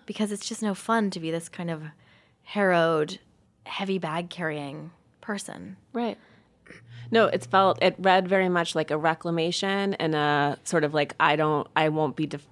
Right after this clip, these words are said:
Speaker 2: like, I can define this a different way, or I can define myself first in the context of these things around me and these,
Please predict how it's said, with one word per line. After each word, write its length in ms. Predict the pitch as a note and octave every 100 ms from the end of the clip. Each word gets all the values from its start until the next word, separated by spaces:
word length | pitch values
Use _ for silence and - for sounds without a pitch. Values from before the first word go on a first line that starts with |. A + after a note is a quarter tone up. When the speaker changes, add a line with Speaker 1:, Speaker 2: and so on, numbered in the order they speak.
| _
Speaker 2:
like, 260 | E3+ D3 -
I 120 | D#3 D#3+
can 160 | D#3+
define 420 | D3+ D3 C3+ C#3
this 180 | C#3 -
a 60 | C#3+
different 380 | C3+ - C3+ -
way, 400 | D2 - D3+ -
or 160 | E3 E3
I 120 | D#3+
can 160 | D#3 E3
define 360 | D#3 D3 D3
myself 400 | C#3 C#3+ C#3+ C#3
first 500 | - C#3 C#3 E3+ -
in 80 | E3
the 80 | C3+
context 720 | - A#2+ C3+ D#3+ F#2 - -
of 140 | G2 F#2+
these 180 | G2
things 340 | - G#2 B2+ D3
around 440 | B2+ G2+ C#3 D3+
me 280 | F3+ G3 G3+ - - - _ -
and 140 | D#3+
these, 180 | D3